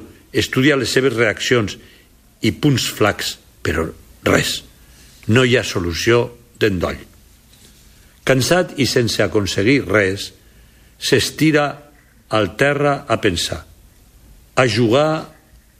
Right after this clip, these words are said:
el sol i cantar, dormir, qui sap si alguna vegada, per casualitat,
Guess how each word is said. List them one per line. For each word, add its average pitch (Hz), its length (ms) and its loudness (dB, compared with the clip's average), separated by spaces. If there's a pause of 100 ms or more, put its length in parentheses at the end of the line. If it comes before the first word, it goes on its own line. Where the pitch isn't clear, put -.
(580)
el 113 160 2
sol 147 560 0 (960)
i 135 80 0
cantar, 120 800 0 (560)
dormir, 120 400 2 (720)
qui 180 80 2
sap 147 240 0
si - 160 0
alguna 123 240 2
vegada, 123 400 0
per 120 160 -2
casualitat, 101 640 0